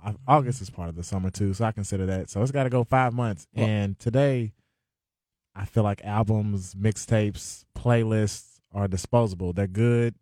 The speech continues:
Speaker 1: it's gonna last him about three months and he's gonna need to drop a single or something.
Speaker 2: I think the album will last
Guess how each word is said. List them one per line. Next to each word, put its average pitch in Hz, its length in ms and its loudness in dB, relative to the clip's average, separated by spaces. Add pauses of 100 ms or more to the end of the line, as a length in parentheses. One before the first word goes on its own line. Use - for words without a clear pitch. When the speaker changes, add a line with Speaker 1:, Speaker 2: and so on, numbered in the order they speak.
(380)
Speaker 1:
it's 113 120 -6
gonna 107 200 0
last 107 380 0
him 107 100 2
about 101 340 -2
three 107 160 2
months 104 280 -2
and 101 100 -2
he's 101 120 0
gonna 95 160 -2
need 95 160 -2
to 87 80 -8
drop 87 240 -6
a 87 40 -16
single 87 300 -10
or 80 60 -16
something. 82 280 -20 (180)
Speaker 2:
I 131 60 2
think 233 140 0
the - 120 -2
album 113 280 2
will 95 120 2
last 101 340 0